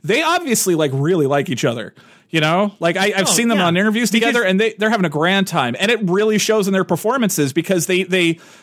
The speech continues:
Speaker 1: I mean, they're both good actors, but they, they both, like, up their game around each other because they're
Speaker 2: Well,
Speaker 1: having
Speaker 2: yeah,
Speaker 1: a good
Speaker 2: because
Speaker 1: time.
Speaker 2: they, they, they respect each other, and they're, they're having fun, and they enjoy, they enjoy the, the scene because they enjoy working with one another.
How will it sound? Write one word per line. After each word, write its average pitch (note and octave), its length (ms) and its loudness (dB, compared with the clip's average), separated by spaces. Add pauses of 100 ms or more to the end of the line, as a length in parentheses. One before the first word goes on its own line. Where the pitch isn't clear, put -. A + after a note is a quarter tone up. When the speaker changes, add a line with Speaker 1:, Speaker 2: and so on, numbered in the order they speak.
Speaker 1:
I F#3 60 0
mean, F#3 140 2
they're G3+ 100 2
both G#3+ 260 0
good F#3 140 0
actors, E3+ 460 0
but E3 160 -2
they, F3+ 180 2
they F#3+ 160 -2
both, G#3 380 -2
like, F3 180 0
up F3 160 -2
their F3+ 140 0
game F3 320 0
around C#3 260 0
each C#3+ 160 -2
other C#3 220 2
because C#3+ 320 -2
they're D#3 80 0
Speaker 2:
Well, D#3 160 2
Speaker 1:
having - 60 2
Speaker 2:
yeah, - 20 2
Speaker 1:
a E3 40 -2
good F3 140 -2
Speaker 2:
because A3 160 0
Speaker 1:
time. A3 240 0
Speaker 2:
they, G#3 160 0
they, - 80 -2
they G3 300 0
respect F#3 500 -4
each B3 160 -4
other, F#3 220 0
and F3+ 120 0
they're, F3+ 200 0
they're E3 220 -2
having F#3+ 340 0
fun, A3+ 320 -2
and E3+ 100 0
they E3+ 140 -4
enjoy, E3 880 -2 (400)
they A3 160 2
enjoy G3 440 2
the, E3+ 260 -6
the D#3+ 100 -2
scene A3 420 -2
because C#3 200 -6
they E3 120 0
enjoy D#3 240 -2
working D3+ 460 -4
with A2 160 -8
one G#2 140 -14
another. F#2+ 280 -20